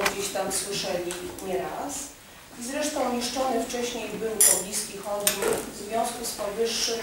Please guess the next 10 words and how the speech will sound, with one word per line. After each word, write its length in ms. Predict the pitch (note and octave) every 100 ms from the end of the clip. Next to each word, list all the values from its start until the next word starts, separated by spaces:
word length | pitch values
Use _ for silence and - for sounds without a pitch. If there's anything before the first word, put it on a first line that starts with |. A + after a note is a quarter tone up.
| G3+
myśmy 220 | G#3 G#3+ G3+
nawet 180 | G3 G3 G3
kierowali 520 | G3+ G3+ F#3+ G3+ G3+ F#3+ G3
tam, 140 | F#3 F#3 F#3 - - - - - - G#3
e, 540 | G3 F3+ F3+ F3+ F3+
znaczy 220 | G#3+ A3+ A#3 A3+
podejmowane 520 | A3+ A3 G#3+ A3+ G#3+ F#3+
były 140 | F#3+ F#3
interwencje, 480 | - G3 F#3+ F#3+ - G3+
żeby 1000 | - - - A#3 C4 B3 A3+ - -